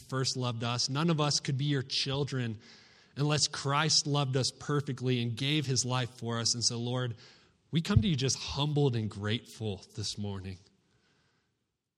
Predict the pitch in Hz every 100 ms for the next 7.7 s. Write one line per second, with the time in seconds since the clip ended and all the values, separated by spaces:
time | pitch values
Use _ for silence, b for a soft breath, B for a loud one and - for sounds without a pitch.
0 | _ 151 180 147 - - 151 160 156 120
1 | 120 113 127 151 - 123 104 92 - b
2 | b - 135 131 131 117 117 135 131 -
3 | 101 98 - - 104 95 - _ _ _
4 | _ _ _ _ _ _ _ _ _ _
5 | _ _ _ 117 147 156 170 233 - -
6 | 139 131 160 180 175 - 131 147 185 185
7 | 151 131 143 147 165 175 170